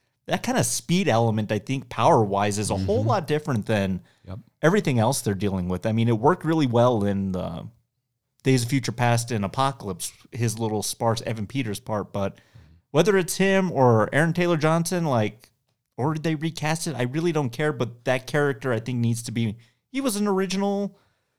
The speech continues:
Speaker 1: <sighs> not original lineup Avenger, but he was, like, F-, issue, like, five or six,
Speaker 2: Def-,
Speaker 1: right?
Speaker 2: the Defenders,
Speaker 1: Yeah,
Speaker 2: right?
Speaker 1: him
Speaker 2: Yeah.
Speaker 1: and, him and Wanda, right?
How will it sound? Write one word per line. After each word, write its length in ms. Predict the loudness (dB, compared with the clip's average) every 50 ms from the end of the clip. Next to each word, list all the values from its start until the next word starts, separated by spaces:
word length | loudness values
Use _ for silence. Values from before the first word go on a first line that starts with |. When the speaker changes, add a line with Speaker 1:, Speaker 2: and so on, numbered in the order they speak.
| _ _ _ _ _ _ _ -10
Speaker 1:
<sighs> 580 | -10 -10 -10 -12 -18 -20 _ _ _ _ _ -2
not 140 | 2 4 4
original 520 | 6 6 6 4 4 4 4 4 4 2
lineup 420 | 0 0 0 0 0 0 -2 -4 -4
Avenger, 460 | -6 -4 0 0 0 0 0 0 -2
but 160 | -2 -2 -2 0
he 100 | 0 0
was, 200 | 0 0 0 0
like, 340 | 0 0 -2 -4 -10 -18 -20 -16 -8 -4
F-, 140 | -2 -2 -2 -4 -10 -8 -2 0
issue, 300 | 2 2 2 2 0 2
like, 200 | 2 0 0 2
five 200 | 2 2 2 2
or 60 | 0
six, 340 | -2 0 0 0 0 -2 -2
Speaker 2:
Def-, 80 | 2 4
Speaker 1:
right? 180 | 4 4 4
Speaker 2:
the 100 | 4 4
Defenders, 520 | 4 4 4 4 6 6 6 4 4 2 4
Speaker 1:
Yeah, 100 | 4 4
Speaker 2:
right? 80 | 4 6
Speaker 1:
him 100 | 6 6
Speaker 2:
Yeah. 80 | 6 6 6
Speaker 1:
and, 80 | 4
him 140 | 4 4 4
and 80 | 4 4
Wanda, 280 | 4 4 4 4 2 0
right? 260 | -2 -2 -2 -4 -6